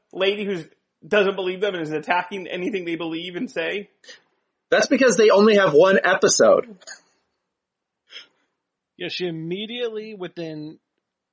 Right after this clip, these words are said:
Speaker 3: six seconds of him talking, dis-, tries to discredit everything that he said or believed.
Speaker 2: Well, that's
Speaker 3: I
Speaker 2: the
Speaker 3: would
Speaker 2: other thing. Isn't that a psychologist's job, is to, to tell you that you're wrong in your thinking or what your beliefs are?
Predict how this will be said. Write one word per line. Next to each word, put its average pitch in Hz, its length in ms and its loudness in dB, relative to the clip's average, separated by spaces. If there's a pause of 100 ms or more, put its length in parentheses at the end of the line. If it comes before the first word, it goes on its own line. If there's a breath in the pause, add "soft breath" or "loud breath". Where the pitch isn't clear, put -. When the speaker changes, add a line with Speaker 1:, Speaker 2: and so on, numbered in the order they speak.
(120)
Speaker 3:
six - 360 -14
seconds 160 360 -12
of 139 100 -14
him 147 140 -14
talking, 120 580 -14 (640)
dis-, 151 220 -10 (160)
tries 165 320 -8
to 151 60 -18
discredit 143 540 -10
everything 151 420 -12
that 117 120 -14
he 143 140 -12
said 143 300 -10
or 139 60 -10
believed. 110 500 -18 (1080)
Speaker 2:
Well, 175 140 0
that's 277 240 4
Speaker 3:
I 277 40 6
Speaker 2:
the 233 60 4
Speaker 3:
would 240 60 6
Speaker 2:
other 269 80 6
thing. 190 260 2
Isn't 208 220 4
that 269 120 6
a 247 60 4
psychologist's 190 720 2
job, 143 300 4
is 139 220 4
to, 131 280 4 (500 soft breath)
to 143 320 6
tell 160 220 2
you 160 180 4
that 156 140 2
you're 143 180 4
wrong 127 340 6
in 139 100 4
your 120 140 4
thinking 127 460 0
or 120 80 6
what 110 180 4
your 120 120 2
beliefs 110 420 0
are? 151 240 2